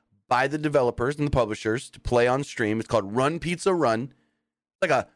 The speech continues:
new age version of Frogger. Very cool. Haven't played it yet, though. So we're gonna play that on stream and then eventually transition into doing some Fortnite. So head over to, uh, twitch dot T V forward slash Timmy Buddy in just a little bit, as we'll be playing some games over there as well.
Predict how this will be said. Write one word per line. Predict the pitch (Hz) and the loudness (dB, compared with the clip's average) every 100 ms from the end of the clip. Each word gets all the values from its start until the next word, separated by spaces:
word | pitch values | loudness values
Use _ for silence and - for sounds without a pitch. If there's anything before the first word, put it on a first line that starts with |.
| - | -2
new | 135 180 | 2 4
age | 156 151 117 | 2 0 0
version | 143 120 120 | 0 0 -4
of | 104 | -2
Frogger. | 131 117 107 95 98 _ _ - | 2 2 0 -6 -10 _ _ -2
Very | 160 165 | 0 0
cool. | 135 120 127 _ | 0 0 0 _
Haven't | 120 147 | -2 -2
played | 151 139 | 0 0
it | 113 | 2
yet, | 110 - | 0 2
though. | 101 113 | 0 0
So | _ _ | _ _
we're | 120 | -4
gonna | 107 | 0
play | 127 | 0
that | 117 135 | 2 2
on | 175 175 | 2 -2
stream | - 143 135 127 131 _ - | -2 0 2 0 -6 _ -4
and | 131 | 0
then | 151 | 2
eventually | 151 143 139 | 0 0 -4
transition | 135 131 117 117 123 | -2 -2 -2 -8 -4
into | 120 110 | -2 0
doing | 107 107 | 0 -2
some | - 92 92 _ | -4 -8 -8 _
Fortnite. | 156 113 92 - | -2 -2 -6 -12
So | - - 104 - _ _ - | -10 0 2 2 _ _ -2
head | |
over | 143 123 | -2 -2
to, | 101 _ _ _ _ - | -8 _ _ _ _ -2
uh, | 107 | 0
twitch | 170 160 | 0 0
dot | 151 | -2
T | - | -2
V | 143 147 139 _ _ _ _ _ - | -4 -2 -4 _ _ _ _ _ -2
forward | 196 220 | 2 2
slash | - 151 - | 2 -2 -2
Timmy | - 156 147 | -2 0 2
Buddy | 127 120 120 | 2 2 2
in | 113 | 0
just | 104 - | -4 -4
a | |
little | 101 110 | 0 2
bit, | 117 185 - _ _ | 2 0 -4 _ _
as | 113 | -2
we'll | 120 | 0
be | 110 | 0
playing | - 123 120 117 | 0 0 0 -4
some | 120 | -4
games | 107 110 110 110 | -2 -2 -2 0
over | 101 104 | 0 0
there | 92 87 | 0 -2
as | 85 87 | -2 -4
well. | 85 87 113 117 95 | -4 0 2 2 -2